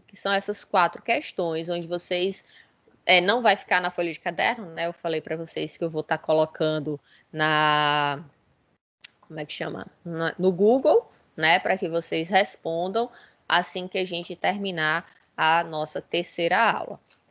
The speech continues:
Então, essa aula de hoje é a aula dois, aonde a gente tem as seguinte per-, as seguintes perguntas. A pergunta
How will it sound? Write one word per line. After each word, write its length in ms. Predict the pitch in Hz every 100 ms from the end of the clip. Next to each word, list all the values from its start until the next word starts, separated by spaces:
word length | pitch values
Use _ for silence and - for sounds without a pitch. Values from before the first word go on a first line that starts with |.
| _
Então, 420 | - 214 220 262 - _ _ _ _
essa 360 | - 208 233 247
aula 320 | 214 196 190
de 160 | 185 240
hoje 520 | 208 185 214 247 302 480 - -
é 260 | 175 170
a 140 | 170 165
aula 300 | 156 165 226
dois, 720 | 175 156 156 180 320 - - _ _ -
aonde 400 | 180 170 175 180
a 80 | 180
gente 260 | 185 180
tem 160 | - 175
as 60 | 180
seguinte 400 | 180 175 185 -
per-, 320 | 226 247 196 -
as 100 | 180
seguintes 380 | - 180 175 180
perguntas. 800 | - 247 185 151 139 - - - _ _ _ _ _ _ _ _ _ _ _ _
A 120 | - 190
pergunta 880 | 233 247 233 254 294 339 339 330